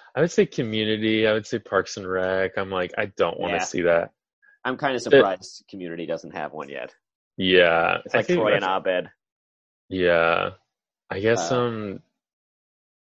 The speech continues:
Speaker 1: uh, Troy is too famous <laughs> to
Speaker 2: Yeah,
Speaker 1: do
Speaker 2: that's
Speaker 1: it.
Speaker 2: true, yeah.
Speaker 1: It just have to be Abed.
Speaker 2: Yeah, yeah, it's the,
Speaker 1: Um,
Speaker 2: the co-, Talking Community podcast hosted by Childish Gambino.
Speaker 1: <laughs> Yeah, that would be,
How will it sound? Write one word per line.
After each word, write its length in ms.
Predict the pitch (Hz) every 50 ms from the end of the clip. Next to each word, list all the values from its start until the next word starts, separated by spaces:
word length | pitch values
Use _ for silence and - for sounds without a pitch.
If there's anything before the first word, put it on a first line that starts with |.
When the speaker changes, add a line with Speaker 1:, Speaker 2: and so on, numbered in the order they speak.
| _ _ -
Speaker 1:
uh, 240 | 101 92 95 95 90 85 -
Troy 320 | - - - 95 98 107
is 140 | 107 95 -
too 180 | - - 90
famous 540 | - - - 90 87 - - - - - - -
<laughs> 200 | - - - -
to 240 | 170 - - - 139
Speaker 2:
Yeah, 140 | - - -
Speaker 1:
do 80 | 127 - -
Speaker 2:
that's 160 | - 107 -
Speaker 1:
it. 100 | - -
Speaker 2:
true, 100 | - 98
yeah. 140 | 98 - - -
Speaker 1:
It 80 | 131 -
just 160 | 139 123 -
have 120 | 110 101 -
to 80 | 110
be 120 | 98 92 90
Abed. 420 | 87 85 85 87 90 87 87 - - _ - - - - -
Speaker 2:
Yeah, 60 | 117
yeah, 60 | 104 98
it's 80 | 98 110
the, 80 | 110
Speaker 1:
Um, 400 | 107 104 101 101 98 - 92 -
Speaker 2:
the 120 | - 85 82
co-, 180 | - 151 -
Talking 400 | - - 151 147 156 - 160 135
Community 480 | 120 131 127 120 123 123 127 120 117 117
podcast 520 | 117 123 120 117 117 - 120 113 113 -
hosted 340 | - 113 113 113 - 120 110
by 100 | 117 110
Childish 500 | 113 - - - 120 113 110 120 117 -
Gambino. 640 | - 120 110 113 101 110 107 107 110 110 107 110 - _
Speaker 1:
<laughs> 60 | _ _ _ _ _ _
Yeah, 420 | - 214 - - 202 - - - - - - - - - 190 - - - - _ - - - - - - _ -
that 160 | - 107 104
would 140 | 107 - 120
be, 300 | 120 117 117 113 107